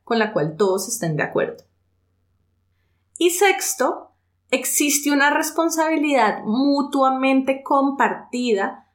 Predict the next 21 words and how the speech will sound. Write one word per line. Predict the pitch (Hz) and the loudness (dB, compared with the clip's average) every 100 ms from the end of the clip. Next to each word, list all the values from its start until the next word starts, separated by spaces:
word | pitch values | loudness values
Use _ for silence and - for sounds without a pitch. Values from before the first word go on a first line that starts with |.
| _ | _
sobre | - 240 233 233 | 0 2 4 2
los | 220 214 | 0 0
resultados | 214 214 214 208 202 185 190 226 | -2 0 -2 0 0 2 2 2
del | 240 208 165 | 0 0 0
grupo? | 214 269 - - - _ _ _ _ _ _ _ _ - | 0 0 -2 -8 -12 _ _ _ _ _ _ _ _ -4
Y | 208 | -4
esto | - 208 | -4 -2
quiere | 233 254 | 0 2
decir, | 262 233 - - _ _ | 2 0 -2 -10 _ _
como | 214 | 0
hemos | 240 226 190 | 2 2 0
dicho | 208 220 | 0 -2
anteriormente, | 220 247 240 202 185 180 202 | -2 0 0 0 -2 -4 -4
que | 233 | -4
todos | - 269 269 285 | 0 0 2 -2
los | 277 | -2
miembros | 269 233 214 220 | 0 2 2 0
del | 247 | -2
equipo | 254 220 208 196 | 0 -2 -2 -2
se | 240 | -2
sienten | 233 240 220 208 196 202 | -2 0 0 0 -2 -4